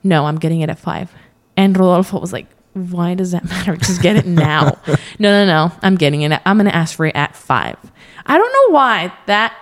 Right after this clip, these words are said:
Speaker 1: number was just, um, I think I just wanted to see
Speaker 2: How long
Speaker 1: how,
Speaker 2: you
Speaker 1: how long I could go
Speaker 2: <laughs>
Speaker 1: until I was like, "Oh, no, this is it."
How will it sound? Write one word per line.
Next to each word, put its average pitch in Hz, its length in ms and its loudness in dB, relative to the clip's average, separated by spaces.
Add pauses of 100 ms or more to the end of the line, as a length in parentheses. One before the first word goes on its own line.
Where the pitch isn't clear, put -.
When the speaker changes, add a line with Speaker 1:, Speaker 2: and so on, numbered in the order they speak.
(160)
Speaker 1:
number 202 440 2
was 175 200 0
just, 180 260 -4
um, 170 340 -6
I 226 140 -2
think 349 160 -6
I 392 60 0
just 349 160 -4
wanted 247 260 0
to 240 120 -4
see 196 520 0 (220)
Speaker 2:
How 117 120 0
long 202 80 2
Speaker 1:
how, 190 120 2
Speaker 2:
you - 200 -2
Speaker 1:
how 208 200 -2
long 202 240 -2
I 214 80 -2
could 196 200 -6
go 190 320 2
Speaker 2:
<laughs> - 380 -4
Speaker 1:
until 214 260 2
I 196 120 2
was 190 120 -6
like, 190 140 0
"Oh, 180 160 2
no, 165 320 2
this 156 220 -6
is 151 180 -10
it." 185 180 -2